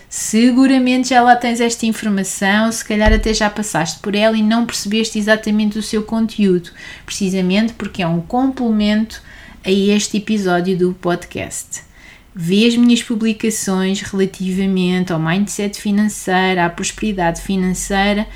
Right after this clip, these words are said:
e vais verificar onde é que tu te posicionas no teu mindset financeiro.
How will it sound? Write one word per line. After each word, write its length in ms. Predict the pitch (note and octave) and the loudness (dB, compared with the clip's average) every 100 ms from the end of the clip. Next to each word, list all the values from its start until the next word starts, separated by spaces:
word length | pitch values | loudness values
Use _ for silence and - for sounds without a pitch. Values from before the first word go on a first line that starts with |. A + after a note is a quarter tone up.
| - - - | -18 -14 -4
e 120 | F3+ | -2
vais 340 | F3+ G#3 A#3+ | 0 2 0
verificar 920 | A3 G3+ A3 A#3 - G#3 - G3+ G3+ - | 0 -2 0 -2 -4 -4 2 4 4 0
onde 300 | G#3 G#3 G#3 | 2 4 4
é 80 | C#4 | 2
que 160 | C#4 - | 0 -4
tu 240 | - A#3+ | 2 2
te 160 | A3 G#3 | 2 -6
posicionas 1300 | - G#3 G#3 B3 - - A#3 A#3 F#3+ F3 F#3+ - | -4 -4 0 0 -2 -2 0 2 2 0 -2 -2
no 180 | G3 G#3 | 0 0
teu 300 | G#3 A#3 A#3+ | 0 0 2
mindset 600 | G#3+ F#3+ F#3 - F3+ F3+ | 2 2 -2 -2 -4 -4
financeiro. 840 | F#3 F3 E3+ E3 E3+ D#3 D#3+ - | -4 -2 -2 -2 -4 -4 -6 -14